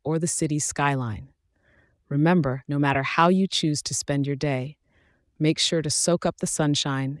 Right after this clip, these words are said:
and clear skies. And don't forget,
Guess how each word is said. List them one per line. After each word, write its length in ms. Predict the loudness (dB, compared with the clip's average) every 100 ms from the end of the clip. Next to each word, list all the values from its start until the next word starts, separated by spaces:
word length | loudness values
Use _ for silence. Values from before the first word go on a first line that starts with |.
| -8
and 140 | -8
clear 240 | -4 -4
skies. 580 | -4 -4 -4 -4 -8 -14 -20 _ _ _ _ _ _ _ _ _ _
And 140 | -4 0
don't 180 | 0
forget, 400 | 0 0 2 2